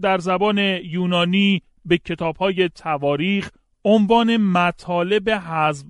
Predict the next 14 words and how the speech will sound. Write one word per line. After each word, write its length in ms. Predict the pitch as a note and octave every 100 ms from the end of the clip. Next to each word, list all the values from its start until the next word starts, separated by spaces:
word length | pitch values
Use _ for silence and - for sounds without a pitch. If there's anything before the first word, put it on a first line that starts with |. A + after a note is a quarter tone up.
| E3
شده 380 | - D#3+ D3 F#3+
را 140 | D3
دادند 440 | B2+ B2 B2 A#2+ A#2+ _
که 140 | - B3
عنوانی 480 | A3+ A3 G#3+ A#3 A3+
خوب 340 | - A3+ A#3
است 400 | A3 G#3 - - -
ولی 320 | D#3+ F#3 G3+
مناسب 760 | F3+ D#3 D3 C#3 - - F#3+ -
نیست. 640 | F3+ F3+ G#2 - - - _ _ -
کتاب‌های 760 | A#3 B3+ B3+ A#3+ - D#4 C4+ B3+
تواریخ 920 | - D3 C3+ C#3 C#3 F#3 G#3+ A3 G#3+ -
شامل 520 | - - D3 E3 G#3+ A#3
موضوعات 1000 | G3 D3 C3+ B2 B2 C3+ E3+ G3 G#3+